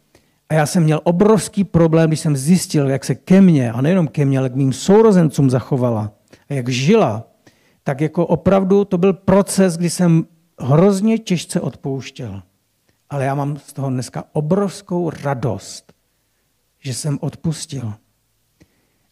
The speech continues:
A má to obrovský důsledky. Ona, teďkon u mě byly sestřenice na návštěvě ze Slovenska a Ivetka jim řekla prostě, že jsem se změnil hrozně. Říká, "Jak jsem změnil, se změnil? Já nic nevidím, že jsem se změnil.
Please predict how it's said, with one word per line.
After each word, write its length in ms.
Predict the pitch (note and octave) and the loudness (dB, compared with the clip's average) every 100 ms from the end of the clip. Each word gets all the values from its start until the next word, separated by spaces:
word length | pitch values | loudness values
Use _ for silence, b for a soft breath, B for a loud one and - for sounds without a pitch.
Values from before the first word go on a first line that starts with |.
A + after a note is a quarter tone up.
| - | -4
A 60 | |
má 160 | D3 D#3+ | 0 0
to 120 | D#3+ | 0
obrovský 560 | - D#3+ G#3 G#3 - G3 | -2 0 0 0 -4 -4
důsledky. 580 | F3 D#3 A3+ B3 - C3 | -2 -2 -2 -4 -4 -6
Ona, 260 | C3+ C3 - C#3 | -4 -4 -6 -8
teďkon 340 | - C#3 D#3 C#3+ | -8 -8 -4 -2
u 80 | C#3+ | -2
mě 180 | C#3 | -2
byly 160 | C3+ B2+ | 0 -2
sestřenice 580 | - - - G3+ G#3 F#3+ | -4 -8 -2 0 0 0
na 100 | F3+ | 0
návštěvě 420 | F3+ F3 F#3 E3+ | 0 -2 -4 -4
ze 60 | D#3+ | -2
Slovenska 640 | E3+ E3 D#3 - D#3+ D#3+ b b b | -2 -2 -2 -4 -6 -6 b b b
a 80 | D3+ | -8
Ivetka 340 | D#3+ C#3 - D3+ | -4 -4 -2 -2
jim 160 | C#3+ | -2
řekla 260 | C3 C#3+ D3 | -4 -4 -4
prostě, 300 | C#3+ - D#3 | -6 -8 -6
že 140 | C#3+ | -6
jsem 220 | - D#3+ | -4 -6
se 320 | D#3 F3 C#3 - _ _ _ _ _ _ _ _ - | -4 -4 -4 -8 _ _ _ _ _ _ _ _ -8
změnil 540 | C#3 D#3 C#4+ D4 C#3+ | -2 2 4 4 0
hrozně. 300 | A#2+ A2+ A2 | -2 -8 -12
Říká, 200 | A#2+ - - | -14 -10 -8
"Jak 140 | G#2+ | -4
jsem 180 | A3+ A#3+ | 0 0
změnil, 280 | A#3+ A3+ G3 | 2 0 -2
se 160 | F#3+ | -6
změnil? 360 | F3 F3+ E3 D3+ | -4 -4 -2 -4
Já 100 | C3+ | -2
nic 180 | C#3+ C3 | -2 -2
nevidím, 380 | D3 B3 F4 E4+ | 0 0 -2 -4
že 80 | |
jsem 200 | D#4+ E4 | -4 -8
se 140 | C4+ C4+ | -6 -2
změnil. 460 | A#3+ G#3 F#3+ F3+ | 0 2 0 -2